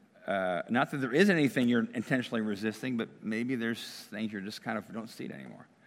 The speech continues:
So that's the first category. You can hear and you cannot understand. All right. Second category of people or situations, you can hear,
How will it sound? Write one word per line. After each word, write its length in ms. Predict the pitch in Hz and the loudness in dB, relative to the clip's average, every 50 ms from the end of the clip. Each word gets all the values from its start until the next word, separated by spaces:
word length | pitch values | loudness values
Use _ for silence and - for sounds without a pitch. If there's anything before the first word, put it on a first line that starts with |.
| - - - | -20 -6 6
So 100 | - 202 | 10 10
that's 100 | 214 185 | 10 10
the 80 | 180 165 | 8 6
first 220 | 180 185 165 - | 6 6 8 8
category. 260 | 170 147 123 107 110 | 8 6 8 8 6
You 100 | 135 175 | 6 6
can 140 | 175 180 165 | 6 6 6
hear 400 | 156 196 202 160 135 135 135 - - - - - - - - - - - - | 8 8 8 8 8 6 4 4 0 -10 -20 -20 -20 -20 -20 -20 -16 -2 2
and 100 | 127 127 | 4 4
you 60 | 120 | 4
cannot 220 | - 135 131 131 127 | 4 4 4 4 4
understand. 540 | 127 120 117 101 - - 127 110 82 - - - - - - - | 4 4 2 0 0 0 -2 -2 -2 -4 -8 -14 -20 -20 -8 -2
All 80 | 98 110 | -2 -2
right. 100 | - - - - - - - - - | -2 -2 -6 -14 -16 -16 -16 -14 -10
Second 400 | - - - 240 262 269 240 190 | 2 8 8 8 8 8 6 6
category 680 | - 202 185 185 170 170 160 160 160 160 170 196 185 - - - - - - - - - - - _ - | 8 10 10 10 10 8 8 8 10 10 10 8 6 2 -4 -10 -18 -20 -20 -20 -20 -20 -20 -20 _ -2
of 200 | 139 131 - - - | -2 -2 -2 -2 0
people 520 | - 180 165 - - 147 160 190 196 - - - - - | 2 2 2 4 4 4 4 4 2 0 -6 -16 -16 -8
or 120 | - - - | -6 -6 -2
situations, 680 | - - 147 120 - - - 110 123 120 - 151 139 135 | 0 0 -2 -2 -2 -4 -2 0 0 0 0 0 0 2
you 120 | 151 160 | 2 0
can 140 | - 135 123 | 0 0 -2
hear, 260 | 104 - - 269 254 | 2 6 8 8 8